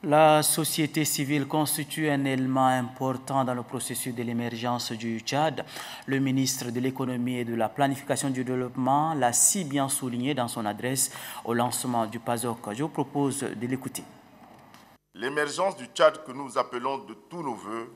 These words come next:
Speaker 2: ne pourra se faire sans l'appui et l'implication véritable de notre jeune société civile. Nous avons besoin d'une société civile bien structurée, solide et capable de jouer véritablement son rôle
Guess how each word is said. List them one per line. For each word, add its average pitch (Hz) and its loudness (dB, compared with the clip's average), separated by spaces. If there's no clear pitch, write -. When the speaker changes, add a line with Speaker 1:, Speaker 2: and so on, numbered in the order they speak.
Speaker 2:
ne 95 -10
pourra 120 2
se 120 -8
faire 139 4
sans 143 0
l'appui 120 0
et 101 -6
l'implication 135 -2
véritable 160 2
de 113 -8
notre 139 -8
jeune 131 -8
société 110 -14
civile. 101 -12
Nous 104 -4
avons 127 4
besoin 139 4
d'une 139 -10
société 131 -8
civile 120 -8
bien 143 -4
structurée, 104 -6
solide 160 -4
et 120 -6
capable 127 6
de 120 -8
jouer 120 -6
véritablement 110 -4
son 107 -2
rôle 139 4